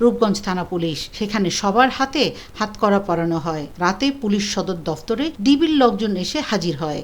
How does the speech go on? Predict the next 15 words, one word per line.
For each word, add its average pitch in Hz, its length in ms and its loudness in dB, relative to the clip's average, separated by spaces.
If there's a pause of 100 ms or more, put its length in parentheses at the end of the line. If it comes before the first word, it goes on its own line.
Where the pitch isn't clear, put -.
(120)
তারা 190 180 4
আমাদের 175 420 2
চোখে 208 280 -4
কালো 190 300 2
কাপড় 175 420 -2
বেঁধে 208 420 0 (140)
মিন্টু 285 340 6
রোডের 262 320 2
ডিবি 196 220 0
কার্যালয়ে 185 460 2
নিয়ে 190 260 4
যায়। 143 360 -2
সেখানে 196 420 -4
আমাদের 165 320 -2
উপর 285 280 -2